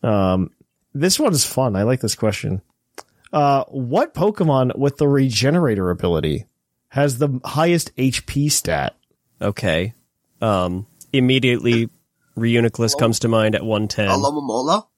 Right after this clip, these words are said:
Speaker 3: Um, what's Regenerator are there? Amoonguss? I think Amoonguss is, like, sub a hundred. Or not sub a hundred, sub, like, sub one ten, I think. I'm more relying on you. I can just think of names and go from there.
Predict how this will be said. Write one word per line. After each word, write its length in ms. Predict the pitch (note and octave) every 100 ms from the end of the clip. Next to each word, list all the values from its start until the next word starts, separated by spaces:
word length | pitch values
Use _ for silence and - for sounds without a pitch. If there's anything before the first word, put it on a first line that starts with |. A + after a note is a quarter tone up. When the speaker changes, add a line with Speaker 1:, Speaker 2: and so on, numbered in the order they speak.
| _
Speaker 3:
Um, 140 | D#3 D3
what's 260 | D3+ E3 -
Regenerator 640 | C3 B2 A2+ E2 F2+ - - G#2+ -
are 200 | - -
there? 300 | B2 C3 -
Amoonguss? 760 | D3+ C3+ E3 G3 A#3 - - _ _ _ _
I 40 | -
think 140 | F3+
Amoonguss 260 | D#3 C3+ C#3
is, 140 | C3+
like, 160 | B2 A2+ -
sub 320 | - - D3 C3+
a 40 |
hundred. 480 | G#2+ G2 - A2 A#2+ -
Or 80 | D#3+
not 120 | E3
sub 100 | F3+
a 40 |
hundred, 240 | C#3 C3+ A#2
sub, 140 | D3+
like, 220 | C3+ B2+
sub 200 | - D3+
one 160 | C#3+ A2
ten, 260 | - B2 A#2+
I 80 | G#2
think. 260 | F#2 C#3 - _ _ _ _ _
I'm 60 | D3
more 140 | G3
relying 260 | F#3+ F3 E3
on 140 | C#3
you. 100 | C3
I 60 | C3
can 100 | E3
just 140 | E3
think 160 | D#3 D3+
of 120 | D3
names 340 | A#2 G#2+ A2
and 120 | B2 A#2+
go 160 | F#2+
from 200 | F#2+ G2
there. 360 | D#2+ B1+ -